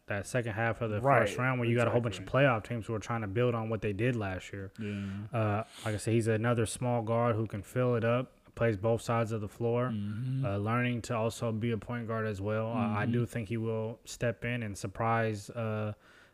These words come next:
Speaker 1: surprise a lot of guys and turn a lot of heads, and I think he'll be able to help a team,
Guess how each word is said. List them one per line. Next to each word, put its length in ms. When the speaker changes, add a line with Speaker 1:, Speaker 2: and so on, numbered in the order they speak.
Speaker 1:
surprise 380
a 60
lot 200
of 40
guys 280
and 80
turn 160
a 60
lot 140
of 80
heads, 220
and 300
I 60
think 180
he'll 120
be 180
able 180
to 60
help 220
a 60
team, 440